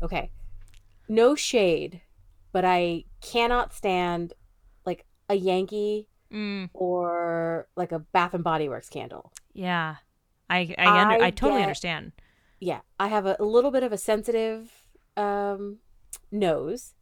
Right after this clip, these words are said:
Speaker 2: Mm-hmm.
Speaker 1: And if something's a little too artificial, like, in terms,
Speaker 2: Mm-hmm.
Speaker 1: uh, especially, like, fruity or floral,
Speaker 2: Yes.
Speaker 1: it's like a, ugh, instant migraine, like, instant headache.
Speaker 2: Yeah, it's like an,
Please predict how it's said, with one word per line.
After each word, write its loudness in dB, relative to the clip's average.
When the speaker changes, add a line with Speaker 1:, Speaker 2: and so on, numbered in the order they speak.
Speaker 2:
Mm-hmm. -6
Speaker 1:
And 0
if 2
something's -2
a 4
little -6
too -2
artificial, 0
like, 0
in -4
terms, 0
Speaker 2:
Mm-hmm. -6
Speaker 1:
uh, -2
especially, -2
like, -4
fruity -2
or -4
floral, -2
Speaker 2:
Yes. 0
Speaker 1:
it's 4
like 2
a, 2
ugh, 0
instant 0
migraine, -4
like, -12
instant 0
headache. -10
Speaker 2:
Yeah, 6
it's -4
like -4
an, -4